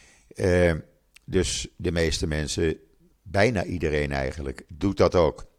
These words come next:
Waar ik in Nederland gisteren zag een artikel dat slechts eenenvijftig procent een mondkapje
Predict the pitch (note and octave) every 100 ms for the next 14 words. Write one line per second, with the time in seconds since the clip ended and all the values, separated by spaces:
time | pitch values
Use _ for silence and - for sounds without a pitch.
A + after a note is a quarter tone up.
0 | _ _ _ _ _ _ - G#2+ E2 E2+
1 | D#2 D#2+ D2+ D#2+ D2+ - - - F2+ -
2 | D2 E2+ D#2+ D#2+ D#2+ - C#2+ E2 C2 -
3 | _ _ _ _ _ E2 - F2+ D#2+ -
4 | A2 F2 E2 F2+ D#2+ F2 - F2 A#2+ A2+
5 | - G2+ F#2 F#2 F2 G2 - - F2